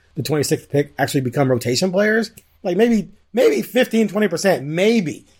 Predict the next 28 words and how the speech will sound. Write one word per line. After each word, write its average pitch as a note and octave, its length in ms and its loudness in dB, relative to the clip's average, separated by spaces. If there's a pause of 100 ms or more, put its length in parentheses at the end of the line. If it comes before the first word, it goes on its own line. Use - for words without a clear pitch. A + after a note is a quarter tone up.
<clears throat> - 240 -6
As F#3+ 420 2
opposed D#3+ 420 0
to, E3 180 -6 (180)
not F3 200 0
even D3+ 140 0
talking E3 180 2
about A2+ 140 -2
just - 180 -6
star C3+ 600 0
quality, A#2 460 0
like A#2 240 -4
that A#2+ 160 -2
now C#3+ 180 -6
you're D#3+ 120 2
looking C3 180 -2
at - 100 -14
five D#3+ 360 0
percent. G2+ 380 -10 (440)
Um, D3+ 420 0 (500)
Zach G3 260 2
Collins F#3+ 260 0
didn't F3 160 0
work E3 160 0
out. C3+ 220 0
Zach B3 180 0
Collins B3 260 0
was B2+ 140 -2